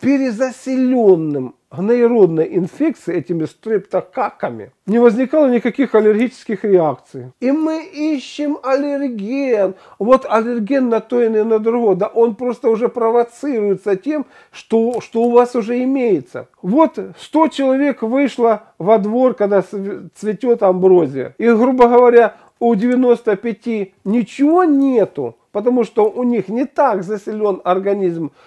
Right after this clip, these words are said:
вот этой вот инфекции. А у пяти процентов он уже капитально,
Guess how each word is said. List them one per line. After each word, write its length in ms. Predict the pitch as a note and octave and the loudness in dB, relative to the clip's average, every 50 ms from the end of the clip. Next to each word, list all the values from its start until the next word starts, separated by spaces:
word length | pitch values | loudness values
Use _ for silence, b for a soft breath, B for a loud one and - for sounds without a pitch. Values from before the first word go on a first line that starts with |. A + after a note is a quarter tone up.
| b b b - | b b b -4
вот 180 | G3 F#3+ - | -4 0 2
этой 220 | A3 F#3+ F#3+ G3 F#3+ | 2 2 2 4 4
вот 200 | F#3 F3+ F3 F#3 | 4 4 2 0
инфекции. 680 | G3 G3 F3+ - - F3+ D3 - _ - D3 C3 C3 - - | -4 -6 -6 -2 -2 -4 -4 -4 _ -12 -12 -12 -12 -8 0
А 120 | - C4+ | 4 4
у 120 | D4+ D#4+ D#4 | 4 4 4
пяти 340 | - E4+ D#4+ E4 - F4+ F#4 | 4 2 2 4 6 4 4
процентов 760 | F#4 E4+ D#4+ D4 - - - C#4+ A#3+ A3+ F#3 A#3 A#3 A#3+ | 4 4 0 -2 -2 -2 2 2 2 4 4 2 0 0
он 140 | F4 E4 D#4+ | 0 0 0
уже 240 | D#4+ B3+ B3+ C#4+ C4 | 0 2 2 0 2
капитально, 680 | - C#4 B3 - E4 A#3+ - - B3 A3+ A3 G3+ F#3+ | 2 2 2 2 -2 -6 0 4 6 6 6 6 4